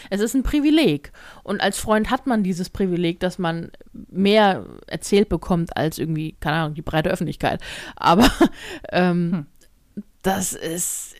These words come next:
Speaker 1: also ich finde, das ist, äh, das dann so einzufordern. So, ich würde dir auch, wenn, wenn du jetzt plötzlich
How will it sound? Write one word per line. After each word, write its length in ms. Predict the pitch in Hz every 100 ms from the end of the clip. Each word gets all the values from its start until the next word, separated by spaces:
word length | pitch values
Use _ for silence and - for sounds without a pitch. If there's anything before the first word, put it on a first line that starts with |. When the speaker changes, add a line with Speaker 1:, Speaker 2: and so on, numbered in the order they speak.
| _
Speaker 1:
also 160 | 165 160
ich 160 | 147
finde, 260 | - 185 175
das 200 | 165 160
ist, 320 | 165 - -
äh, 320 | 170 165 - - - -
das 160 | 175 -
dann 140 | 175
so 140 | 170 -
einzufordern. 1160 | 233 339 - - - - 175 151 151 151 156 - - - -
So, 300 | - 156 170 - - -
ich 220 | - 208
würde 220 | 294 302
dir 240 | 254 247 -
auch, 100 | 247
wenn, 220 | 285 269 -
wenn 540 | 233 240 240 226 262
du 100 | 339
jetzt 200 | 392 -
plötzlich 500 | - 339 339 320 -